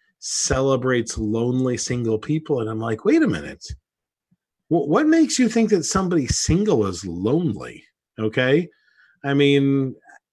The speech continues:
it just means that they're not in a permanent relationship with anyone. They're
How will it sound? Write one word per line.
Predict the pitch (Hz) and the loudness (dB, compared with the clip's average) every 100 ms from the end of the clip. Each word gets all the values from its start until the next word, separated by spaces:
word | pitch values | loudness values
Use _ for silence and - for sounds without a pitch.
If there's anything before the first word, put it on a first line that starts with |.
| - | -2
it | 147 - | 0 0
just | 170 - | -4 2
means | 202 170 | 4 4
that | 180 - 135 | 2 -2 2
they're | 156 | 4
not | 160 160 151 | 4 2 -2
in | 160 156 | 0 2
a | 135 | 2
permanent | 135 - 180 175 165 147 135 | 0 -4 -2 0 0 -2 -4
relationship | 113 107 107 123 185 - 101 - 98 - | -4 -2 0 -2 -4 -6 -6 -4 -4 -4
with | 101 | -4
anyone. | 104 104 95 | 0 0 0
They're | 101 113 | 0 2